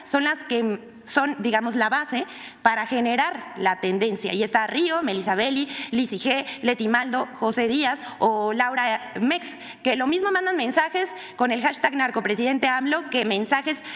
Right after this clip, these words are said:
de ataque contra una candidata y a favor de la candidata de los conservadores. Hay algunas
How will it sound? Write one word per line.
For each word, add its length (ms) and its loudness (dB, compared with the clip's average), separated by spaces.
de 100 2
ataque 380 0
contra 960 0
una 200 2
candidata 640 0
y 140 2
a 80 2
favor 460 0
de 140 0
la 80 2
candidata 640 0
de 200 2
los 140 -2
conservadores. 520 0
Hay 160 4
algunas 640 -2